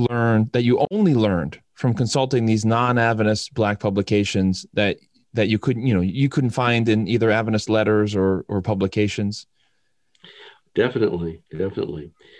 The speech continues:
Speaker 2: A very important factor in that, though, was that there was, uh,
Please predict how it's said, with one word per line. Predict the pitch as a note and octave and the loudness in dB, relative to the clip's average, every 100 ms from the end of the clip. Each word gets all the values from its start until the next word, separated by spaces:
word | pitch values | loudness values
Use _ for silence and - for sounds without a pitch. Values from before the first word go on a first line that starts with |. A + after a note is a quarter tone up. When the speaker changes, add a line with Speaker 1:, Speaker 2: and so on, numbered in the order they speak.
| - - - _ _ _ _ - | -20 -20 -20 _ _ _ _ -6
Speaker 2:
A | |
very | G2 B2 D3+ | 0 2 2
important | D3 C#3 B2 G2 | 2 0 0 -2
factor | - A#2+ C3+ C3 G2+ | -4 -2 -2 -2 -2
in | - G2 | 0 0
that, | F#2 F#2+ | 0 -2
though, | F#2+ F#2 F#2 F#2+ - | 0 0 2 -2 -2
was | G2+ F#2+ F#2 | 0 0 0
that | F2+ | -2
there | G#2 G#2 G#2 G2+ - - | 2 4 4 2 0 -6
was, | F#2 F#2+ F#2+ F2+ - _ - | 0 2 2 -2 -12 _ -6
uh, | E2+ E2+ F2 | -2 0 -2